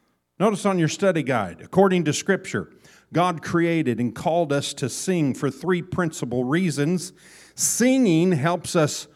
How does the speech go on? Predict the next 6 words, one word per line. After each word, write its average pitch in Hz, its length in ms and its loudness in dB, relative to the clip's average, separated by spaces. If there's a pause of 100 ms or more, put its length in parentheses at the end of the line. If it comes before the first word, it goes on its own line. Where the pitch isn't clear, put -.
(180)
praise, 147 840 2 (1400)
pray, 143 760 2 (1200)
and 143 300 2
proclaim 110 1080 2 (600)
the 131 100 4
gospel. - 720 -2